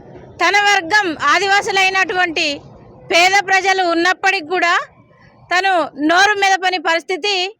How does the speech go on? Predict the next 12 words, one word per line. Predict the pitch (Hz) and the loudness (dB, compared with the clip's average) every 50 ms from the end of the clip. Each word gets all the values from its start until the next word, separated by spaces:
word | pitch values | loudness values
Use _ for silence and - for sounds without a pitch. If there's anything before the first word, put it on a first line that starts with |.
| _ - | _ -6
ఈరోజు | 320 320 330 330 294 | -2 -2 -2 -2 -2
తెలంగాణలో | - 330 311 330 339 359 359 349 349 339 339 | -2 0 0 0 0 0 0 0 0 0 -2
కనిపిస్తుంది. | 320 320 311 302 294 269 349 339 - 370 349 339 349 381 440 480 - - - - - _ | -2 -2 -2 -4 -2 -4 -6 -6 -6 -6 -4 -4 -4 -4 -4 -6 -10 -16 -20 -20 -16 _
మరి | 277 302 330 359 | -4 -2 0 0
ఇది | 370 349 370 | 0 -2 -2
చాలా | 349 - - 339 320 330 359 392 415 | -4 -2 -2 0 2 2 2 2 2
బాధాకరం. | 392 339 339 330 349 359 370 359 370 359 349 359 370 370 | 0 2 2 2 2 2 2 0 0 0 0 0 0 -2
గతంలో | 330 302 311 311 - 370 392 403 415 415 427 | -2 -2 -4 -2 0 -2 -2 0 0 0 0
మరి | 403 403 403 392 403 392 359 | 2 0 0 0 0 0 0
అదే | 330 311 320 339 370 403 | 0 0 2 2 2 2
మహిళల | 381 370 370 359 370 392 392 392 | 2 2 0 2 2 2 0 0
కోసం | 381 - 381 370 370 - 370 359 381 | 0 0 0 -2 0 0 -2 -4 -4